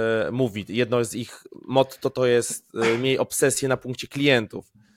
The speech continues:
No bo de facto twój biznes będzie działał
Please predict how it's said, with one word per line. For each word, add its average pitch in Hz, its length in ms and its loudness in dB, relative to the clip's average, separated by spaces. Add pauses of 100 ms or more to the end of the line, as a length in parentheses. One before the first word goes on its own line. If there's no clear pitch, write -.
(440)
No 113 80 -4
bo 123 200 6
de 131 80 -2
facto 135 680 4 (280)
twój 143 180 -2
biznes 156 480 0 (100)
będzie 143 360 0
działał 147 800 8